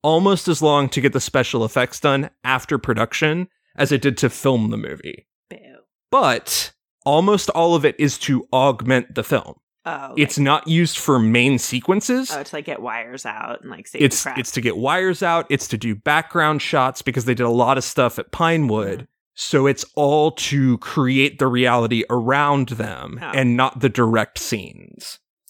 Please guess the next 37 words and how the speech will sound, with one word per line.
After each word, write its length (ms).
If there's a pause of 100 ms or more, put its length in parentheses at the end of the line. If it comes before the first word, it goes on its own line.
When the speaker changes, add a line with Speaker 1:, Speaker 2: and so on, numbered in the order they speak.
Speaker 2:
Oh, 60
okay. 520 (260)
Speaker 1:
And 320
that's 400
why 260
it 240
works 440
so 300
well. 380 (240)
Speaker 2:
Yeah. 380
Speaker 1:
You 180
would 240
never 420
recognize 640
how 80
much 200
C 160
G 140
I 140
is 140
in 80
this 160
movie. 260 (180)
I 100
caught, 300
like, 200
once 420
or 80
twice 380
and 80
I 20
was 100
like, 300
"Eh, 480
Speaker 2:
Those 80
Speaker 1:
that" 160
Speaker 2:
damn 300